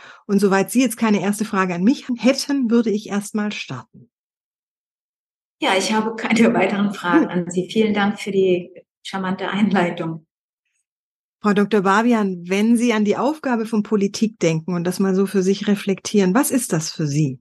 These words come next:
Speaker 1: die Aufgabe von Politik?
Speaker 2: In erster Linie sollte Politik das Werkzeug sein, um Struktur in ein Land zu bringen,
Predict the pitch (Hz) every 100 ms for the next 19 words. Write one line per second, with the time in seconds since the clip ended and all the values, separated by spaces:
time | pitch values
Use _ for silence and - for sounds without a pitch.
0 | _ - 165 156 - - 143 - 175 -
1 | 160 165 160 - 196 - _ _ _ _
2 | _ _ _ _ _ _ _ _ _ _
3 | _ _ _ - - 165 226 226 202 214
4 | 214 208 202 196 190 196 185 151 - -
5 | 214 190 190 220 - - - - 226 170
6 | - 202 185 - 180 180 185 180 175 -
7 | - 185 - 208 208 - 185 165 180 175
8 | 226 226 208 - 220 214 202 202 196